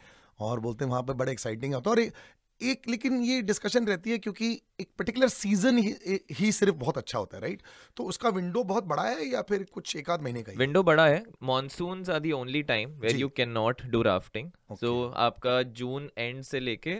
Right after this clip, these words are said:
Speaker 2: आपका सितंबर तक राफ्टिंग क्लोज रहती है।
Speaker 1: ओके,
Speaker 2: You
Speaker 1: फाइन।
Speaker 2: can't even attempt it। सितंबर एंड अक्टूबर से राफ्टिंग स्टार्ट होती है and it goes on till March, April।
Speaker 1: What is ऋषिकेश, like, what's the vibe? मतलब, लोग ऋषि मुनि को देखने जाते हैं, लोग योगा के लिए बड़ा वहाँ पे जाते हैं क्योंकि उनको पीस चाहिए होता है,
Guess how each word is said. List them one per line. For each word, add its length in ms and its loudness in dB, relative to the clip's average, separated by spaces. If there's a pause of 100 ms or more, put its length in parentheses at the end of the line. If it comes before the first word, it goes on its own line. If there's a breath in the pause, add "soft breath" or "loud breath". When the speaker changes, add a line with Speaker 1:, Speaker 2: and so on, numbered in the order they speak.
(140)
Speaker 2:
आपका 240 0
सितंबर 560 0
तक 160 -4
राफ्टिंग 420 0
क्लोज 280 0
रहती 280 -4
है। 80 -8
Speaker 1:
ओके, 260 -8
Speaker 2:
You 100 -2
Speaker 1:
फाइन। 180 0
Speaker 2:
can't 160 -2
even 160 0
attempt 320 -4
it। 80 -18 (400 soft breath)
सितंबर 640 0
एंड 260 -2
अक्टूबर 480 2
से 140 0
राफ्टिंग 340 2
स्टार्ट 300 0
होती 200 -4
है 60 -4
and 120 -8
it 100 -10
goes 260 -4
on 180 -8
till 240 -6
March, 360 -6
April। 200 -12 (320)
Speaker 1:
What 300 2
is 380 -2
ऋषिकेश, 800 -4 (260)
like, 160 -10
what's 180 -2
the 200 2
vibe? 200 0
मतलब, 240 -8 (480 soft breath)
लोग 240 -2
ऋषि 180 0
मुनि 180 4
को 100 0
देखने 240 0
जाते 240 -2
हैं, 160 -4
लोग 300 0
योगा 380 4
के 140 0
लिए 180 2
बड़ा 160 0
वहाँ 160 -4
पे 100 -10
जाते 260 -8
हैं 40 -16
क्योंकि 200 -16
उनको 180 -10
पीस 320 -10
चाहिए 240 -8
होता 240 -12
है, 160 -12